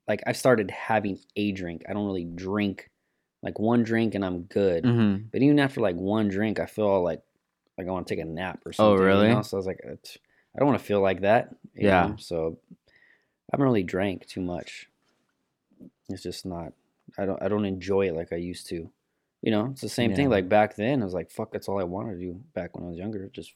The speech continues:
Speaker 1: fucking drink and smoke and party."
Speaker 2: Do you
Speaker 1: But
Speaker 2: ever look back and think that you were crazy?
Speaker 1: No, I d-, I don't. It just seemed normal.
Speaker 2: Really?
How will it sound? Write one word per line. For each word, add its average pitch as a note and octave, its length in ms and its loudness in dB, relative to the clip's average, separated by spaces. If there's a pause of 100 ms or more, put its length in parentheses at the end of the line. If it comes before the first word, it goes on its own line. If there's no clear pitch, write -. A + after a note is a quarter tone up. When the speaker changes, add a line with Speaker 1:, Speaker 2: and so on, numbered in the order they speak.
Speaker 1:
fucking E2+ 360 -10
drink G#2 500 0
and - 120 -14
smoke F#2+ 500 -6
and - 140 -20
party." F#2+ 440 -6 (840)
Speaker 2:
Do B2 80 8
you D3 60 12
Speaker 1:
But F3+ 100 12
Speaker 2:
ever F#3+ 120 10
look F#3 200 8
back D3 300 6
and A#2+ 160 0
think A#2+ 200 -4
that A#2 100 0
you A2 120 0
were F#2+ 260 2
crazy? A#2+ 680 -2 (1080)
Speaker 1:
No, G2+ 460 -2
I - 100 4
d-, B2+ 140 4
I B2+ 140 6
don't. A#2+ 340 6
It B2 100 2
just B2+ 160 0
seemed A#2 180 4
normal. A2 480 6
Speaker 2:
Really? G#2+ 380 8